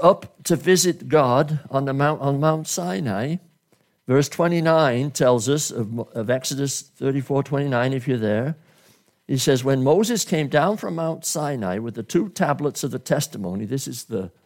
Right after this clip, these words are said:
the law that he had in his hands, remember, that God wrote. "Moses did not know that the skin of his face shone."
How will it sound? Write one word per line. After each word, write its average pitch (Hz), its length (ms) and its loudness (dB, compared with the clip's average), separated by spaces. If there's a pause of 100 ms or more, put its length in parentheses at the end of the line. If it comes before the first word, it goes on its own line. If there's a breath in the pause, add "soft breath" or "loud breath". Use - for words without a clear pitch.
(100)
the 107 140 -4
law 107 360 4
that 92 140 -4
he 90 80 -4
had 92 180 2
in 85 120 -6
his 82 160 -8
hands, 90 340 -8
remember, 104 240 -4
that 104 180 -12
God 98 320 -2
wrote. 95 300 -4 (2250 soft breath)
"Moses 190 460 6
did 208 180 0
not 165 220 2
know 156 580 6 (200 loud breath)
that 156 140 0
the 156 120 2
skin 214 420 0
of 254 140 2
his 202 160 -4
face 151 560 -2 (100)
shone." 170 800 2